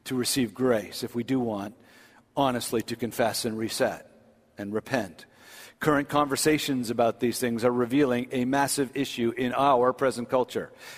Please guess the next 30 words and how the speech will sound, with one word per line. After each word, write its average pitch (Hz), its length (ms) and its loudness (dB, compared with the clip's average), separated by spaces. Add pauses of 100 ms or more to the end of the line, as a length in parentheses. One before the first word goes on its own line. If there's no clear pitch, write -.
(120)
People 165 240 0
are 143 80 4
less 151 300 2
inclined 135 640 -2 (1000)
to 147 100 0
repent 147 260 4
of 127 80 0
racism 139 800 0 (360)
or 139 140 2
social 160 400 2
oppression 143 520 2
or 147 120 2
privilege 160 580 0
right 113 180 2
now. 113 160 0
It's 139 120 0
shocking 120 760 0 (420)
that 147 140 6
it's 143 160 2
gone 151 340 4
down 151 460 4
in 127 80 -2
the 131 100 4
last 123 280 4
six - 240 -4
months, 135 380 -2
say 127 220 0
recent 110 380 -4
polls. 82 440 -8 (540)
Why? 160 500 -2